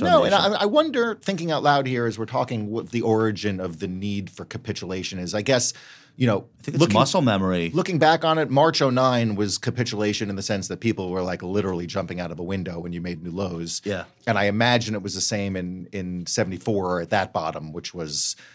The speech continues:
Speaker 1: um, cataclysmic if you read the news reports at the time.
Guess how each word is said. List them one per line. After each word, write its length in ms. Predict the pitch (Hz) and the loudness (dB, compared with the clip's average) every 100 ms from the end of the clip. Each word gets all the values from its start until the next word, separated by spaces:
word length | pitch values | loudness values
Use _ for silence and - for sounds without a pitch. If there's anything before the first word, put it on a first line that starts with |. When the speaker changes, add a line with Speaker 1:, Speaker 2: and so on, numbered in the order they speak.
| _ _ - | _ _ -6
Speaker 1:
um, 280 | 76 76 73 - | -6 -6 -12 -4
cataclysmic 640 | 104 87 113 101 92 90 | -2 -2 0 0 0 -6
if 100 | 92 | -6
you 80 | 87 | -6
read 180 | 92 82 | -6 -6
the 60 | |
news 180 | 92 82 | -4 -6
reports 320 | 85 92 82 | -6 -8 -10
at 60 | 85 | -10
the 80 | 85 | -4
time. 440 | 107 95 76 76 | -2 0 -2 -8